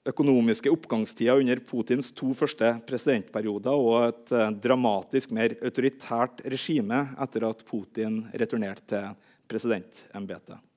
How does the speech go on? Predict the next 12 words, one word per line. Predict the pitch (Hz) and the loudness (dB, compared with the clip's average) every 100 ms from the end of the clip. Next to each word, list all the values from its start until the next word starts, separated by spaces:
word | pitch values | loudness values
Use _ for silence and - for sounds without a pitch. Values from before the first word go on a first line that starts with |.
| _ _ _ _ _ _ _ - - - - - | _ _ _ _ _ _ _ -20 -20 -20 -20 -6
Polen | 123 110 147 | 0 2 2
har | 175 165 | 4 4
gått, | 156 147 - | 4 2 2
eh, | 139 127 | 4 4
hele | 101 127 104 123 | 4 4 4 4
veien | 113 143 | 2 0
fra | 131 123 | 0 0
en | 110 107 | 0 -4
totalitær | - 110 113 127 110 127 | -8 -4 -4 -2 -2 -2
stat | - 113 120 - | -2 -4 -4 -4
til | 107 107 95 - | -2 -2 -6 -6
demokrati, | 107 113 110 113 139 170 190 | -2 -2 -2 -2 -2 -4 -4